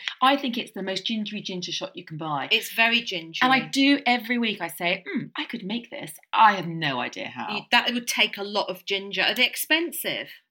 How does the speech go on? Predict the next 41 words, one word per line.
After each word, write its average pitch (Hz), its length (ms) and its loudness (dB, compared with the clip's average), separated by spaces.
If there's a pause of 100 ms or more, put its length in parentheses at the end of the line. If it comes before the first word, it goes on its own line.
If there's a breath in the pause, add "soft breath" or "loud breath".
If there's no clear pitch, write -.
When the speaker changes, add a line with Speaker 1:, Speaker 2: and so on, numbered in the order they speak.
Speaker 1:
They're 226 120 4
not 233 180 4
cheap, 208 200 0
but 196 80 -4
they're 190 140 4
on 185 140 0
offer. 190 240 -4
I 165 180 2
only 175 180 -6
buy 160 180 -4
them 147 120 -6
really 147 280 -2
when 143 100 -14
they're 127 140 -8
on 120 80 -8
offer. - 340 -8
Speaker 2:
Where 240 140 -4
do 240 100 -10
you 240 40 -12
get - 180 -6
them 233 200 -10
Speaker 1:
Well, 190 100 -6
it's 254 80 -8
Speaker 2:
from? 196 120 -6
Speaker 1:
from 156 80 -2
Waitrose. - 400 -14 (340)
I 165 40 -8
bought 160 140 -4
it 131 40 -2
off 151 60 -4
her. - 100 -6 (220 loud breath)
But 226 100 4
I 226 40 8
have 254 160 4
to 269 80 0
Speaker 2:
Oh. - 20 -2
Speaker 1:
hide 233 440 2
it - 220 -2
from 165 100 -12
my 156 120 -4
teenager. 143 680 -8